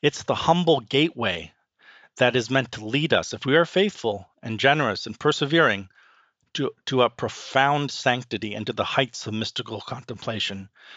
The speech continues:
of mystical union with God. That is, to what the saints term transforming union of the soul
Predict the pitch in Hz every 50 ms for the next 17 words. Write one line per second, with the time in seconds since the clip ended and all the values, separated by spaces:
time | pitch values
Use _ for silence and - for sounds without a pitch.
0 | - - - - 110 113 117 127 117 - - 113 - 120 107 101 101 107 104 107
1 | 101 101 95 92 - - - 104 95 92 87 95 92 _ _ _ _ - - -
2 | _ _ - 120 123 120 127 127 117 - - - 117 127 131 - - 131 - -
3 | 147 147 147 - - - - - 131 127 123 120 117 117 _ - - - _ -
4 | - 147 143 135 127 - - - 147 143 143 143 139 127 120 120 123 143 143 131
5 | 127 120 113 110 110 110 - - - - 127 123 127 127 120 123 -